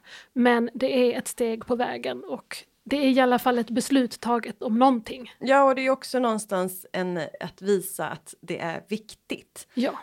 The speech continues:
Speaker 2: Och att vi är många som tycker att det är viktigt.
Speaker 1: Ja, verkligen. Eh, så får vi se. Det är spännande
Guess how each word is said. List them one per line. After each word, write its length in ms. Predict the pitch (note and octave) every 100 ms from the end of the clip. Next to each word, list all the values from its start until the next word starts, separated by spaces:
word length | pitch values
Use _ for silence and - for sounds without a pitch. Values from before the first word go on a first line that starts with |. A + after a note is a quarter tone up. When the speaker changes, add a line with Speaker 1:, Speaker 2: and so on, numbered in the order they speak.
| -
Speaker 2:
Och 140 | F3+ F3+
att 80 |
vi 160 | F3+ F3
är 140 | E3
många 560 | D#3+ F3+ E3 E3 G3 G3+ - _
som 240 | - E3+
tycker 520 | D#3+ A3+ - - - - _ _
att 120 | - -
det 240 | - -
är 60 | -
viktigt. 680 | G3+ _ _ - _ _ -
Speaker 1:
Ja, 300 | B3 A#3+ - _ _ _
verkligen. 500 | C4+ B3 - D4+ D4 A#3 _ _ - - - - - -
Eh, 420 | A#3+ A3+ A3+ A3+
så 200 | - -
får 100 | C4
vi 100 | B3+
se. 360 | - D4 D4 E4
Det 100 | C#4
är 120 | C#4
spännande 880 | - - - C#4 C4 A#3+ A#3 C4